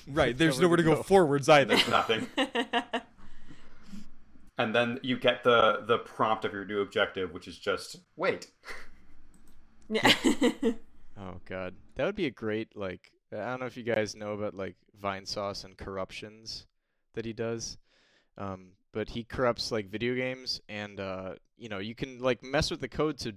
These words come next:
Speaker 2: do certain things. And often what you do is you just, like, roll the dice until it becomes funny. Um, but you can, like, tweak certain things to get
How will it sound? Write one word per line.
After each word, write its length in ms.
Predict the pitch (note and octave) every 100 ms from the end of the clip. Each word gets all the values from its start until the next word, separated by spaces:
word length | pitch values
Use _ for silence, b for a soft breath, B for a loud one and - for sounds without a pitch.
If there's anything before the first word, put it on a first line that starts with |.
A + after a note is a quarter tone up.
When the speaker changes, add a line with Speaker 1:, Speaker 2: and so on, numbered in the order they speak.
| _ -
Speaker 2:
do 240 | B2 C3
certain 540 | - - B2+ - A2+ F#2+
things. 800 | - - G#2 A2 D3+ F#3 G3+ - _ _ _ _ _
And 100 | A#2
often 340 | C3+ F#3+ G3
what 140 | D#3 C3+
you 80 | B2+
do 180 | C#3+
is 140 | C#3+ A2+
you 80 | G#2+
just, 240 | A#2 - _
like, 140 | - G#2
roll 240 | G#2 A2 A#2
the 100 | A2+
dice 420 | G#2+ A2 A#2+ -
until 280 | G2+ G#2+ A2
it 80 |
becomes 400 | - - G#2 F#2+
funny. 400 | - G2+ G#2+ B2+ _ b b b b b b b
Um, 480 | G#2+ G#2 G2+ F#2+ F#2+ _ _ _ _ _ _ _ _ _ A#2 A#2+
but 220 | G#2 -
you 80 | G#2
can, 240 | - G#2+
like, 240 | G2 F#2 -
tweak 320 | - A2+ -
certain 420 | - G2 - B2+
things 400 | - C#3 D3+ D3
to 100 | -
get 260 | B2 C3+